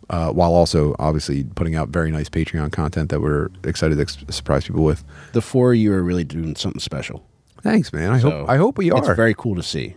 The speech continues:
Speaker 1: I hope we are. It's, it's, it's been, it's so much, it's so much work, and I think that's, like, one of the main appeals to me
Speaker 2: Mm-hmm.
Speaker 1: is feeling like I'm working on something
Speaker 2: Mm-hmm.
Speaker 1: might be the most important aspect to me. I don't, uh, Danny might disagree with me, but the amount of work that it feels like we're doing is, like,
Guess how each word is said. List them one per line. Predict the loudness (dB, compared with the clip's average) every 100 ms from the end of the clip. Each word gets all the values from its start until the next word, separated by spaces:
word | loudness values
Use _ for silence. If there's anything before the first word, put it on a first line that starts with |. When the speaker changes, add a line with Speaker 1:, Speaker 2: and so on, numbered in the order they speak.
| _ _ _
Speaker 1:
I | 0
hope | 2
we | 2
are. | 2 2
It's, | 2 2 2
it's, | 0 0 -2
it's | -2 0
been, | 2 2 2
it's | 0 0
so | 0
much, | 2 2 -2 -16 -8
it's | -6 -2
so | 2 4
much | 2 2
work, | 4 4 2 -10 _
and | -2 2
I | 2
think | 2 0 2
that's, | 0 2
like, | -2 -2 -6
one | -6 0 2
of | 2
the |
main | 2 0
appeals | -2 -2 -2 -2
to | -4
me | -4 -6 -4
Speaker 2:
Mm-hmm. | -4 -2 -4 -2
Speaker 1:
is | 0 0
feeling | 0 2 4
like | 4 2
I'm | 0
working | 0 0 0
on | 0
something | 2 0 0 -2
Speaker 2:
Mm-hmm. | -4 -4
Speaker 1:
might | 0 0 0
be | -2
the | -2
most | -2 -4
important | -4 -2 -2 -2
aspect | -4 -4 -4 -4
to | -4
me. | -2
I | 0
don't, | 2 0 -4 -6
uh, |
Danny | -2 2 4
might | 2 0
disagree | -2 -2 0
with | 0
me, | -2 -4 -8 -20 -20 -20 -20 -20 -2
but | 2
the | 4
amount | 6 6 4
of | 4
work | 2 2
that | 0
it |
feels | 0 0
like | 0
we're | 0
doing | 0 0 0 -2
is, | -2 -4
like, | -4 -6 -8 -16